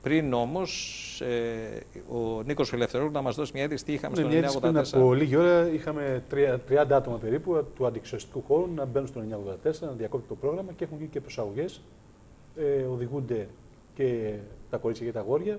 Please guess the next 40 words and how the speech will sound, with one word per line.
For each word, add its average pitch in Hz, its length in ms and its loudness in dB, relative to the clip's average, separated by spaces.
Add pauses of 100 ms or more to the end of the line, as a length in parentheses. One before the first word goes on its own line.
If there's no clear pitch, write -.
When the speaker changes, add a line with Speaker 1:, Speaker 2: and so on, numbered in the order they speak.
(140)
Speaker 2:
που 123 120 -8
συμμετείχαν 113 400 -8
σε 110 100 -10
αυτή - 200 -16
τη 107 60 -10
δράση, 185 420 -2
Speaker 1:
Μμ. 135 60 -6 (260)
Speaker 2:
ε, 143 260 6
στο 139 160 -4
αστυνομικό 131 340 -6
τμήμα. 101 140 -12 (760)
Speaker 1:
Μάλιστα. - 280 -12 (760)
Λοιπόν, 165 260 2 (100)
ωραία. 151 260 2 (540)
Ε, 113 460 4 (120)
όχι 135 260 2
ωραία 131 280 6
για 127 140 2
την 120 260 -6
είδηση 123 200 -2
που 123 100 2
ακούσαμε, 107 400 -4
όχι 104 120 -12
ωραία 98 140 -6
για 98 100 -4
το 92 60 -8
γεγονός. 90 400 -8
Λοιπόν. 143 220 0
Speaker 2:
Να 123 80 -2
θυμίσω 147 240 -10
ότι 139 100 -10
είναι 147 100 -6
σε 135 140 -8
μια 135 520 0
αντιπάθηση 120 540 -2
αρκετό 131 340 0
καιρό 110 320 0 (640)
ο 104 80 -6
Δήμαρχος 113 260 -8
Αθηναίων, 107 380 -8